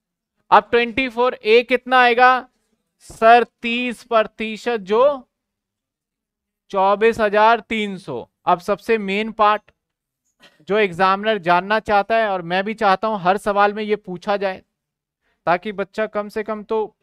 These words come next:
थोड़ा कॉन्सेंट्रेट होके पढ़े इस चैप्टर को। कहता है, "सर, मैंने एक लोन लिया अप्रैल सत्रह में।" कब लिया? एक चार दो हज़ार सत्रह में मैंने एक लोन ले लिया। कोई बात नहीं, कितने रुपए का लोन लिया ये मुद्दा है।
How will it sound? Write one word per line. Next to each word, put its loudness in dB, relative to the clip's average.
थोड़ा -2
कॉन्सेंट्रेट -8
होके -6
पढ़े -6
इस -10
चैप्टर -10
को। -20
कहता 2
है, 4
"सर, 2
मैंने 0
एक -4
लोन 0
लिया 4
अप्रैल 0
सत्रह 0
में।" -8
कब 0
लिया? 0
एक 4
चार 2
दो -2
हज़ार 0
सत्रह 0
में -6
मैंने 0
एक -4
लोन -2
ले 0
लिया। -4
कोई -6
बात 0
नहीं, -12
कितने -4
रुपए 2
का 2
लोन 0
लिया 0
ये 2
मुद्दा -4
है। -8